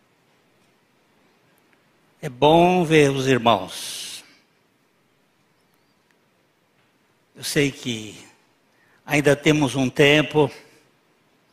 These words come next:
pra ir quebrando as barreiras aí, mas que gostoso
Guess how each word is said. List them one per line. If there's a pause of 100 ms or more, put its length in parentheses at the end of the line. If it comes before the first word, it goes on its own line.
(1200)
pra (2250)
ir
quebrando
as
barreiras
aí, (1900)
mas (400)
que
gostoso